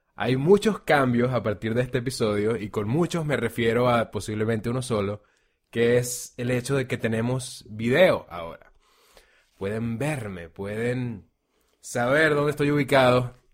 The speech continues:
en el tiempo y en el espacio, aunque tampoco tanto, porque bien pude haber grabado esto hace un mes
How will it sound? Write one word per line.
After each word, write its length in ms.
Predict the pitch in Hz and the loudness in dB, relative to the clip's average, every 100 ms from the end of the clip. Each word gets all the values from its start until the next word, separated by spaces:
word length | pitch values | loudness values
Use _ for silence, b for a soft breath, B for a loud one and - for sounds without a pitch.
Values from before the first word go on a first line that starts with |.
| - _ | -20 _
en 240 | 104 110 110 | -8 -4 -4
el 160 | 101 | -4
tiempo 480 | 120 123 113 104 110 | -2 0 -2 -4 -4
y 100 | 110 | -2
en 80 | 107 | -2
el 100 | 104 | -4
espacio, 600 | 101 113 110 - 113 110 _ _ _ _ - | -4 -2 -2 -4 -8 -10 _ _ _ _ -8
aunque 480 | 104 95 107 101 | -8 -4 -4 -4
tampoco 380 | 98 98 104 117 | -4 -6 -6 -4
tanto, 500 | 123 120 113 113 107 | 0 0 0 -4 -6
porque 400 | 104 98 - 95 | -6 -6 -6 -8
bien 260 | 92 95 95 | -6 -6 -6
pude 280 | - 110 110 | -8 -6 -4
haber 180 | 110 | -2
grabado 340 | 107 101 101 107 | -2 -2 -2 -4
esto 160 | 101 | -6
hace 140 | 110 127 | -6 -4
un 80 | 127 | -2
mes 420 | 117 117 - | -2 -4 -10